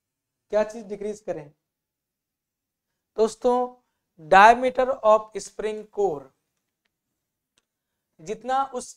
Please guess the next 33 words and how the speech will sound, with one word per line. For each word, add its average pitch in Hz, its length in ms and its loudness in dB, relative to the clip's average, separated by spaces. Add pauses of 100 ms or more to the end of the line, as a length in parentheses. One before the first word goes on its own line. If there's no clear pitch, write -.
(140)
स्प्रिंग 247 440 -8
कोर 240 280 -2
का 240 140 -2
डायमीटर 214 480 0
आप 214 220 0
घटाओगे, 196 320 -4
उसमें 214 220 -12
उतना 208 240 -12
जो 202 160 -10
है 208 100 -4
शियरिंग 196 440 -4
स्ट्रेस 196 340 -10
जो 185 140 -10
है 196 280 -8 (540)
घटेगा, 151 720 -2 (400)
मतलब 214 160 2
सॉरी, 196 280 -2
उतना 196 280 -6
उसका 214 400 -2
शियरिंग 202 400 -8
स्ट्रेस 196 300 -8 (100)
बढ़ेगा। 165 300 -2
इसलिए 175 200 -10
ध्यान 185 220 0
रखिएगा, 220 400 -2 (460)
decreasing 330 640 -2
the 247 140 10 (100)
diameter 226 420 4
of 220 200 2
spring 220 320 -12
core, 208 320 -4
then 190 320 2 (640)
is 208 180 -6